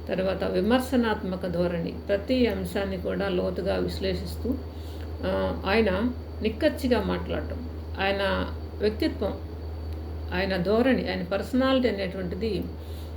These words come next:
ఆయన పనితీరులోనే కాకుండా ఆయన రచనలో కూడా రిఫ్లెక్ట్ అవ్వడం మనం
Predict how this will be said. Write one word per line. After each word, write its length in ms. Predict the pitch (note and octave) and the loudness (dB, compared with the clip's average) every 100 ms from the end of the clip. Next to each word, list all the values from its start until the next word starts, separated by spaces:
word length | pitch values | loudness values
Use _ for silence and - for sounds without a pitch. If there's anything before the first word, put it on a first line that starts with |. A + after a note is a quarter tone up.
| - - - | -10 -6 0
ఆయన 280 | G3 F#3+ | 2 2
పనితీరులోనే 800 | F3+ G3+ A3 B3+ C4+ B3 A#3 G#3 F#3+ | 0 2 4 6 6 6 4 4 0
కాకుండా 480 | - E3+ F#3 F3+ | -2 -2 -2 -2
ఆయన 240 | G3 F#3 F#3 | 0 -2 -2
రచనలో 480 | F#3 F#3 B3 B3 A#3+ | -2 4 8 8 8
కూడా 280 | G#3+ G3+ | 4 0
రిఫ్లెక్ట్ 460 | G#3 F3+ F#3+ F#3 - | 0 -2 -4 -6 -2
అవ్వడం 240 | F3 F#3 | -2 -2
మనం 240 | F3+ F3+ | -2 -4